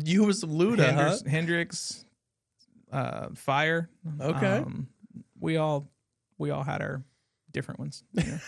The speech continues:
Speaker 1: <laughs> I love that.
Speaker 2: Yeah, that was, that was fun. So then I, I left H S B C and I, 'cause I was, I think I spent another year there. And it was such a different environment, though, 'cause H S B C was in charge now.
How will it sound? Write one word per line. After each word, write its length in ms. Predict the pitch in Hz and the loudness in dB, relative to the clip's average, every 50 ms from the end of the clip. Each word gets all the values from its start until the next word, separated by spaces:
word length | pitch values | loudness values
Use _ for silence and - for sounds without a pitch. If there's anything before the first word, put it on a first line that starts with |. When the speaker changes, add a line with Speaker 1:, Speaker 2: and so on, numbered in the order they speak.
| - - | -2 -2
Speaker 1:
<laughs> 320 | 175 - - - - _ | -2 -2 -2 -6 -6 _
I 40 | 165 | -2
love 300 | 165 139 139 131 131 139 | -2 0 0 -2 -2 0
that. 220 | 135 127 131 - - | 0 0 0 -2 -2
Speaker 2:
Yeah, 180 | - 143 143 | -4 -4 -4
that 160 | - - - | -4 -6 -6
was, 200 | - 143 - - - | -6 -8 -10 -10 -10
that 180 | - 69 64 | -8 -8 -8
was 120 | 58 - - | -8 -8 -10
fun. 260 | - - - - - - _ _ _ _ _ _ _ _ _ | -10 -10 -10 -10 -10 -12 _ _ _ _ _ _ _ _ _
So 140 | _ - 175 | _ 0 2
then 160 | 165 185 196 | 2 4 4
I, 180 | 208 202 175 131 | 2 2 0 0
I 160 | 117 160 170 | 0 0 0
left 340 | 180 175 170 180 - - - | 0 0 0 -2 -4 -4 -4
H 200 | 147 160 160 - | -4 -4 -4 -4
S 120 | 170 160 | -4 -4
B 140 | - - 160 | -4 -6 -6
C 360 | - - 156 151 156 156 165 - - - - - | -4 -4 -4 -2 -2 -2 -4 -6 -10 -14 -20 -14
and 200 | - - 139 135 | -8 -6 -4 -4
I, 100 | 135 135 | -4 -6
'cause 220 | 123 - 143 131 135 | -6 -6 -6 -4 -4
I 120 | 131 131 | -4 -4
was, 320 | 131 127 127 131 - - - _ _ _ _ _ _ | -4 -4 -6 -6 -8 -10 -12 _ _ _ _ _ _
I 80 | - 131 | -10 -10
think 200 | - 180 175 - | -8 -8 -6 -6
I 40 | - | -8
spent 260 | - - - 143 135 | -6 -6 -6 -4 -4
another 280 | 131 139 139 143 131 | -4 -4 -4 -4 -4
year 340 | 123 127 151 151 135 165 - | -4 -4 -4 -4 -4 -4 -4
there. 260 | - - - - 101 - - _ _ _ _ _ _ _ _ _ _ _ _ _ _ _ _ _ _ _ _ | -4 -6 -8 -10 -12 -14 -16 _ _ _ _ _ _ _ _ _ _ _ _ _ _ _ _ _ _ _ _
And 380 | 156 151 139 139 135 131 127 127 - _ | -2 -2 0 0 0 -2 -4 -6 -8 _
it 140 | - 151 160 127 | -4 -2 -2 0
was 140 | 156 143 | -2 -2
such 220 | - 175 165 - 143 | 0 0 0 0 0
a 40 | 139 | 0
different 360 | 131 147 139 - 135 127 107 | 0 0 0 0 -2 -4 -4
environment, 520 | 95 113 147 131 135 147 139 117 - - - | -4 -4 -2 -2 0 0 0 -2 -4 -6 -8
though, 180 | - 107 107 113 | -8 -6 -6 -6
'cause 260 | - - 131 - - | -6 -6 -6 -6 -6
H 260 | - - 139 135 - | -4 -4 -4 -4 -4
S 120 | 135 123 - | -6 -6 -6
B 140 | - 123 127 | -6 -6 -6
C 420 | - - - 160 165 156 147 143 | -6 -6 -4 -4 -2 -2 -4 -4
was 300 | 139 - - 143 127 135 | -4 -6 -6 -6 -8 -8
in 200 | - - 170 - | -6 -6 -6 -6
charge 420 | - - - - - 135 - - - | -6 -6 -6 -6 -6 -6 -6 -6 -6
now. 320 | 113 120 113 - - 127 | -6 -6 -6 -6 -8 -8